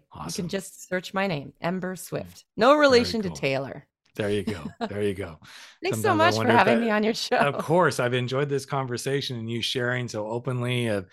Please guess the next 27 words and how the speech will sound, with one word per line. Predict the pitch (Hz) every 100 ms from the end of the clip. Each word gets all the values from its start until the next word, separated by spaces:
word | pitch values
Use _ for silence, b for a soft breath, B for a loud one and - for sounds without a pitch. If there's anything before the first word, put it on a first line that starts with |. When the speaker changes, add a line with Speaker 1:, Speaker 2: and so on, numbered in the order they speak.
| b b
Speaker 2:
about | 117 139 131
your | 123 131
multiple | 123 131 139 127 139
coming | 135 135 135
out | 135 143 127
journeys. | 104 87 82
This | 104 139
is | 123
what | 143 139
this | 139 -
show | 131 127
is | 120
all | 120 117
about. | 123 123 87
It's | 87
not | 120 131
just, | 127 117 - B B -
"Here's | 147 135
this | 113 127 143
one | 131 127
thing." | 160 123 92 85
We | 117 110 -
come | 151 156
out | 143 120 - 110
as | 117
human | - 127 127 117
beings | 117 113 104